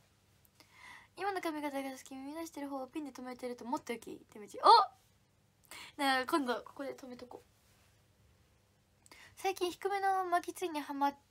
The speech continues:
てる。」もちろん見る、見る、見ることやで。え、そうだよね。え、シュートも最近低めの巻きツインしてる。ってことは運命ってこと。「サ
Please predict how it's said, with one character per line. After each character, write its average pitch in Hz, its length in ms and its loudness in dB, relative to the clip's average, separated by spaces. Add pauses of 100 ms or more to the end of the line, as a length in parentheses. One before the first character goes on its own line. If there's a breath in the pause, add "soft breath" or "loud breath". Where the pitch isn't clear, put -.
(100)
て 277 120 -4
る。」 269 180 -2
も 254 80 -6
ち 311 120 -4
ろ 302 100 2
ん 233 100 -6
見 240 140 -4
る、 220 240 -2 (500 loud breath)
見 254 140 -8
る、 214 320 -6 (180)
見 262 140 -8
る 214 80 -10
こ - 160 -20 (320)
と 208 120 -8
や - 140 -10
で。 - 80 -20 (540 soft breath)
え、 311 100 2 (720 soft breath)
そ - 140 -12
う - 20 -10
だ 202 60 -8
よ - 60 -10
ね。 214 120 -14 (200)
え、 320 120 4
シ 453 100 10
ュ 523 80 12
ー - 40 -8
ト 370 60 8
も 302 140 6
最 330 160 4
近 294 260 -2 (240 loud breath)
低 - 220 -6
め 339 80 4
の 330 80 0
巻 311 240 -2
き - 20 -14
ツ - 140 0
イ 285 160 4
ン 208 180 -10 (200 soft breath)
し - 100 -12
て 262 180 -2
る。 233 280 -2 (1400 soft breath)
っ 359 100 -10
て - 20 -18
こ 392 60 -6
と - 60 -2
は - 120 -4
運 254 140 -12
命 202 80 -16
っ 269 40 -20 (180)
て - 80 -20
こ - 100 -20
と。 - 80 -20 (640 soft breath)
「サ - 140 2